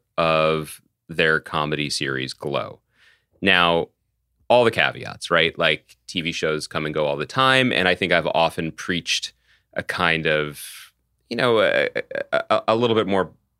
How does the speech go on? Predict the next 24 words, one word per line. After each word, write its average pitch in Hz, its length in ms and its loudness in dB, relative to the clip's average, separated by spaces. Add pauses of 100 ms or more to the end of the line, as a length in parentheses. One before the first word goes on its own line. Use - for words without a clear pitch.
pragmatism 98 720 2
and, 85 80 0
l-, 82 420 -2
like, 90 200 2
let's 98 180 2
appreciate 90 580 0
what 82 140 -2
we 78 140 -2
got 90 400 6
as 80 120 -4
opposed 82 300 -4
to 80 60 -8
what 78 100 -6
we 73 100 -8
didn't, 90 360 -2
because - 260 -10
this - 180 -12
is - 120 -14
a - 60 -6
business 90 540 0
and 69 120 -6
blah, 67 180 -4
blah, 69 160 -4
blah. 95 380 2